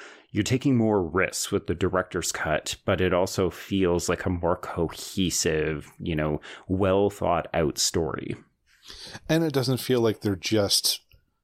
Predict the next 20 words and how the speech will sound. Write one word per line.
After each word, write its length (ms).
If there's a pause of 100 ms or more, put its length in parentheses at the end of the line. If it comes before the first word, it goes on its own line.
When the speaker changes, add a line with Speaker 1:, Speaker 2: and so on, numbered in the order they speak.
(180)
Speaker 2:
teeing 460
up 280
the 100
sequel. 540
Like, 300
yes, 140
Speaker 1:
Right. 160
Speaker 2:
they 140
are 100
leaving 320
things 240
open-ended 720
so 200
that 220
there 120
could 280
be 120
more 340
to 100
tell, 520